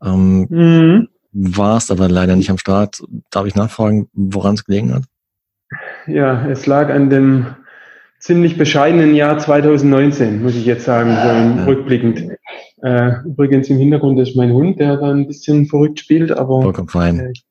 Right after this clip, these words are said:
Speaker 1: Absolut authentisch und, äh, kann auch sein, dass meiner
Speaker 2: Okay.
Speaker 1: später hilft.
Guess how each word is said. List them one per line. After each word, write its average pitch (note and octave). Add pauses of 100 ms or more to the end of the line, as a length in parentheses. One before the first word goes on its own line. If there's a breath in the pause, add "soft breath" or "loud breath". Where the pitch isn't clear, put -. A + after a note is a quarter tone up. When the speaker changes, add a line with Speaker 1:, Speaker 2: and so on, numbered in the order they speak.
(140)
Speaker 1:
Absolut F#2+
authentisch G2+
und, F#2
äh, F2+
kann A2
auch G2+
sein, G2
dass F#2
meiner F#2
Speaker 2:
Okay. E2
Speaker 1:
später -
hilft. -